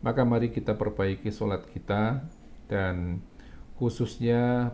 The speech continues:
pada sholat tarawih ini, Qiyamul Lail yang Allah Subhanahu wa Ta'ala sudah ringankan untuk kita sekalian.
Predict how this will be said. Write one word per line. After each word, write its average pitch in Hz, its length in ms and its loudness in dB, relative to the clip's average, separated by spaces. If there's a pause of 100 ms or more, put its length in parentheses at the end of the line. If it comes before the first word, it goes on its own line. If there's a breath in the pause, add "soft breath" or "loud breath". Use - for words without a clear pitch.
pada 104 240 0
sholat 107 400 0
tarawih 101 480 -2
ini, 92 560 -6 (640 loud breath)
Qiyamul 113 480 2
Lail 104 400 2
yang 101 240 -2
Allah 120 320 0
Subhanahu 107 640 0
wa 92 80 -2
Ta'ala 98 480 2
sudah 113 240 0
ringankan 107 720 0
untuk 104 240 -4
kita - 240 -2
sekalian. 87 720 -2